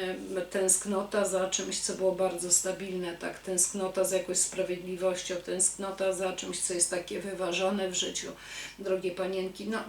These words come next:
powiem tak. Czasami, em, czasami jesteśmy w takich energiach, że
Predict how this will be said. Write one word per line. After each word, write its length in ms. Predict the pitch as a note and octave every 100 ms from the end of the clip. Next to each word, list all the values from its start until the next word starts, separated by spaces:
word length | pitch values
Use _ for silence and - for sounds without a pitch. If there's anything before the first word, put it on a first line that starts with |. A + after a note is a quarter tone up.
| G#3+
powiem 380 | G#3+ G3 G3+ G3
tak. 420 | - - - - - - - - - - - - - -
Czasami, 640 | G3+ - F#3+ G#3 G3+ G#3 - - B3+ -
em, 340 | F3 F#3 F3+ G3 - -
czasami 540 | - F#3 - G3 G3+
jesteśmy 500 | G3 F#3 F#3 F3 F#3+
w 80 | F#3
takich 360 | F#3 F#3+ G#3 G#3
energiach, 600 | F#3 F#3 F#3 F3+ G#3+ G#3
że 320 | F3 F#3 F#3